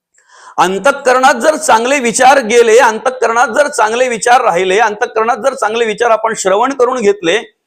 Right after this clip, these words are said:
तर आमच्या मुखातून चांगलं येणार आहे ना, तर आमच्या डोळ्यातून आम्ही चांगलं पाहणार आहेत, तर आम्ही कानातून चांगलं ऐकणार आहेत, तर आमच्या सर्वांगाने चांगल्या प्रकारची कर्म घडणार आहेत.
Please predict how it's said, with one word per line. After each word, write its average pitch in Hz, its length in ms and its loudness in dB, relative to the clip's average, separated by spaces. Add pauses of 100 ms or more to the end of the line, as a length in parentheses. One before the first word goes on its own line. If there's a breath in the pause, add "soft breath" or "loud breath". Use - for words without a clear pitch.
(260)
तर 285 100 4
आमच्या 294 260 2
मुखातून 269 400 0
चांगलं 254 280 0
येणार 240 240 4
आहे 196 100 0
ना, 220 160 -4 (2500)
तर 226 100 2
आमच्या 277 280 4
डोळ्यातून 262 380 4
आम्ही 285 160 -2
चांगलं 254 300 0
पाहणार 247 300 2
आहेत, 240 180 4
तर 254 80 2
आम्ही 262 180 0
कानातून 247 440 0
चांगलं 233 300 0
ऐकणार 233 340 0
आहेत, 208 180 2 (460)
तर 247 80 2
आमच्या 254 240 2
सर्वांगाने 247 600 -2
चांगल्या 226 300 -4
प्रकारची 240 420 -6
कर्म 220 280 0
घडणार 202 340 0
आहेत. 185 160 -2